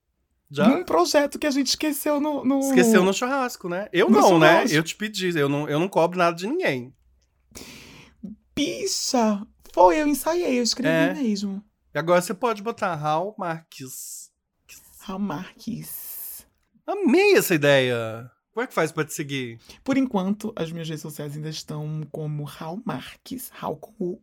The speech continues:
Speaker 2: Marques com Z, no Instagram e no BeReal. No BeReal também sou bem ativona. Inclusive, quem me segue no BeReal, viu, James?
Speaker 1: É o James que te segue no BeReal?
Speaker 2: Não,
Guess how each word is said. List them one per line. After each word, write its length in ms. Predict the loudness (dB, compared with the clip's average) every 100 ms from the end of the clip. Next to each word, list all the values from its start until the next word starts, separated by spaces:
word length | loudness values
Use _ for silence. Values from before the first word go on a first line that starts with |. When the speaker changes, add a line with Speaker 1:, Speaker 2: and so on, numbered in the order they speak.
| _
Speaker 2:
Marques 520 | -12 -12 -12 -16 -18
com 280 | -14 -12 -10
Z, 360 | -10 -8 -8 -10 _ _ _ _ _ -6
no 160 | -6
Instagram 800 | -6 -12 -12 -10 -8 -6 -6 -10 _
e 120 | -8
no 180 | -6 -8
BeReal. 880 | -6 -2 -2 -4 -6 -4 -4 -6 -10 _ _ _ _ _ _ _
No 120 | -8 -8
BeReal 560 | -8 -8 -8 -6 -8
também 300 | -6 -6 -6
sou 160 | -8 -8
bem 160 | -8 -6
ativona. 400 | -6 -2 0 0
Inclusive, 500 | -2 -6 -2 -2 0
quem 140 | 0
me 80 | 0
segue 240 | -2 -6
no 60 | -4
BeReal, 360 | 0 2 2
viu, 160 | 2 -2
James? 600 | 2 2 2 -4 -8 -10 _ _
Speaker 1:
É 80 | -14
o 60 | -8
James 300 | -6 -6 -8
que 60 |
te 60 | -8
segue 200 | -8 -6
no 80 | -8
BeReal? 580 | -8 -6 -6 -8 -12 _ _ _ _ _ -20 -10
Speaker 2:
Não, 300 | -6 -6